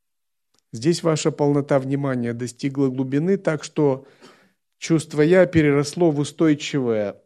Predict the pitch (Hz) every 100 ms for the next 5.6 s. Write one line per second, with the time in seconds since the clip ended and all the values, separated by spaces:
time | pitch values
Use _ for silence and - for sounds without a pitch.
0 | _ _ - 143 143 175 190 170 147 -
1 | - 135 131 156 139 120 143 160 - 135
2 | 135 123 113 117 107 104 107 151 143 -
3 | 123 107 127 139 151 127 101 135 123 113
4 | 110 - 190 196 - 170 135 131 131 127
5 | - 123 123 90 -